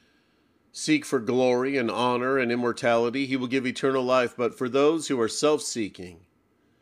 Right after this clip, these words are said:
and do not obey the truth, but obey unrighteousness, there will be wrath and fury. There will be tribulation and distress for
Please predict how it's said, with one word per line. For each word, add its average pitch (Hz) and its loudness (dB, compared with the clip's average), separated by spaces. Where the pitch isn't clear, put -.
and 120 -10
do 131 0
not 139 4
obey 120 2
the 92 -8
truth, 85 -12
but 123 0
obey 131 2
unrighteousness, 127 -2
there 117 0
will 120 0
be 113 2
wrath 120 0
and 104 -16
fury. 101 -6
There 135 4
will 143 6
be 127 2
tribulation 120 0
and 113 -6
distress 110 -2
for - -4